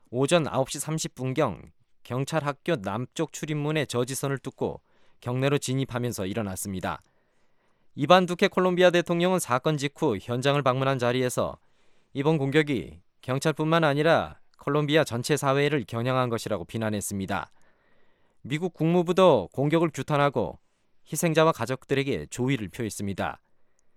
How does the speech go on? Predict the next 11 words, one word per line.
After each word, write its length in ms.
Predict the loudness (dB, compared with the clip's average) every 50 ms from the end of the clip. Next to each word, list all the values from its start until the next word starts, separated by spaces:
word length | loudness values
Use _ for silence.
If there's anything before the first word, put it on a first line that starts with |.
| _ _ _ _ _ _ _ _ _
현지 260 | 2 2 2 2 0
사법당국은 880 | 0 2 4 4 4 6 6 4 4 4 4 4 4 4 2 2 -2 -6 -8
트럭 300 | -10 -2 2 4 4 4
운전자의 440 | 4 0 0 2 2 2 2 2 2 2
신원을 420 | 0 -2 0 2 2 2 0 0
확인했지만 720 | -4 -6 -6 -4 -6 -6 -6 -4 -2 -2 -2 -2 -4 -8 -16 _ _ _ _ _ _ _ _ -16
누가 340 | -12 -12 2 6 6 6
배후인지는 840 | 6 6 0 -2 -2 0 0 0 0 0 -2 -2 -2 -2 -2 -2 -4 -4
알려지지 600 | -2 0 0 0 0 -2 -4 -6 -6 -8 -10 -12 -10
않고 260 | -8 -8 -8 -6 -6
있습니다. 540 | -6 -6 -6 -6 -8 -6 -6 -8 -8 -8